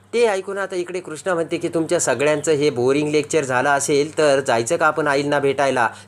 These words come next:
त्या वाट बघत असतील." रागाने राघव आता कृष्णाकडे बघत म्हणतो की, "चल भेटायला." आणि आता राघव हा कृष्णासोबत आणि सगळेजण आता राजश्रीच्या बेडरूममध्ये येतात.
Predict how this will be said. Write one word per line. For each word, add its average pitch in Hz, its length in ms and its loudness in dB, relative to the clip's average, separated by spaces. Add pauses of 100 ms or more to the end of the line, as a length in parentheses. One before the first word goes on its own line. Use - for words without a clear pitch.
त्या 151 100 4
वाट 131 280 2
बघत 135 300 0
असतील." 127 640 -4
रागाने 170 540 0
राघव 139 320 -4
आता 156 200 -2
कृष्णाकडे 147 540 -4
बघत 147 380 -2
म्हणतो 135 320 -2
की, 139 140 -8
"चल 147 280 -2
भेटायला." 131 580 2 (260)
आणि 143 280 0
आता 139 440 2 (580)
राघव 151 460 2
हा 143 180 -2
कृष्णासोबत 135 1300 -4
आणि 143 280 0
सगळेजण 139 580 0
आता 127 440 2 (260)
राजश्रीच्या 135 720 -2
बेडरूममध्ये 131 600 0
येतात. 131 300 -2